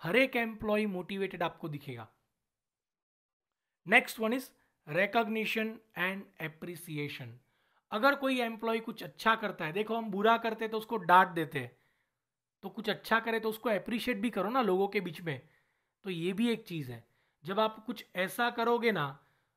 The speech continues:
तो वो आप समझो कि आपको दस या पन्द्रह या सौ जन के बीच में आपको बोले कि भाई इन्होंने बहुत अच्छा काम किया है, इनके वजह से हमारा कंपनी का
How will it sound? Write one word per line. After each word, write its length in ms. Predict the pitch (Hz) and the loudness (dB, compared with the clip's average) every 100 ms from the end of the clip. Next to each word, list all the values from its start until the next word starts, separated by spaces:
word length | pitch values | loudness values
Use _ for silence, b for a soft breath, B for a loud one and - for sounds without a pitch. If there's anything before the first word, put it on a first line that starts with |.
| _ | _
तो 40 | 185 | -2
वो 320 | 202 - - | -2 -2 -2
आप 180 | - 214 | 2 2
समझो 320 | - 214 220 | 0 -4 -4
कि 140 | 220 220 | -2 0
आपको 420 | 208 208 - 226 | 0 0 -6 -6
दस 440 | 180 214 214 - 214 | 0 -2 -2 -10 -4
या 120 | 214 | -2
पन्द्रह 360 | 214 196 208 208 | -2 -4 -2 0
या 140 | 214 | 0
सौ 300 | 208 214 220 | -2 2 2
जन 180 | 214 220 | 2 -2
के 100 | 214 | -4
बीच 200 | 196 - | -6 -4
में 60 | 214 | -2
आपको 320 | 202 - 214 | -2 -2 -4
बोले 360 | 180 180 214 165 | -2 2 2 2
कि 540 | - - _ _ - | -2 -18 _ _ -6
भाई 140 | 185 208 | -4 -2
इन्होंने 480 | 196 202 214 214 208 | -4 -4 -2 -2 -4
बहुत 380 | 147 135 226 208 | -4 -2 -2 -2
अच्छा 280 | - 214 | -4 -4
काम 280 | 208 196 196 | -2 -2 -2
किया 280 | 196 202 185 | -8 -6 -2
है, 140 | 185 | -4
इनके 300 | 190 180 185 | -6 -10 -4
वजह 140 | 202 175 | -4 -4
से 120 | 208 | -2
हमारा 240 | 196 196 | 2 2
कंपनी 360 | 196 190 185 196 | 2 -4 -6 -6
का 240 | 202 196 | 2 2